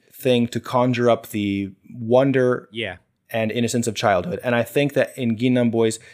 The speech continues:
Speaker 1: he very deliberately uses them to juxtapo-, juxtapose the disillusionment of adulthood and the, you know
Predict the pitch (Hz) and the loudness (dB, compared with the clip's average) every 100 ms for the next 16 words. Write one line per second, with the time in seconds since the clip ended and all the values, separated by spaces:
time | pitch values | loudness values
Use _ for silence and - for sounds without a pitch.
0 | _ - 113 117 120 110 110 117 139 131 | _ -6 -2 2 2 2 -2 2 2 4
1 | 127 127 120 - - - 120 120 131 123 | 2 2 0 -6 -20 -16 -4 0 0 0
2 | 120 117 107 90 127 127 - 120 107 101 | 0 0 -4 0 0 0 -8 -8 -4 -6
3 | - _ 160 160 - 120 101 101 - _ | -6 _ 0 2 0 0 0 0 -4 _
4 | _ _ _ - 117 117 117 110 107 104 | _ _ _ -12 -2 0 2 0 -2 -6
5 | _ - 127 131 131 123 120 107 101 95 | _ -6 -4 0 2 2 2 0 -2 0
6 | 117 107 - 101 - 113 95 95 92 90 | 2 0 -2 -4 -4 -4 -4 -4 -6 -4
7 | 95 - 117 101 92 87 | -6 -8 -8 -6 -4 -6